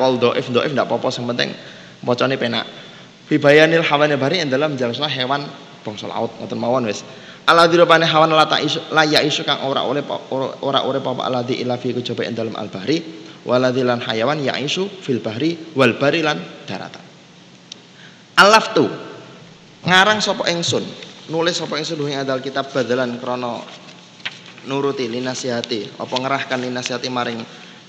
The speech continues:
bagusi lillahi wali rasulillahi sallallahu alaihi wasallam wali amatil muslimina kanggo akeh-akeh wong muslim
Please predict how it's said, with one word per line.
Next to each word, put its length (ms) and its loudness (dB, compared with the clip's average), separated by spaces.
bagusi 560 -2
lillahi 400 0
wali 240 2
rasulillahi 720 -2
sallallahu 400 -2
alaihi 160 0
wasallam 480 0
wali 260 2
amatil 460 4
muslimina 480 -2
kanggo 480 0
akeh-akeh 420 0
wong 160 0
muslim 400 -4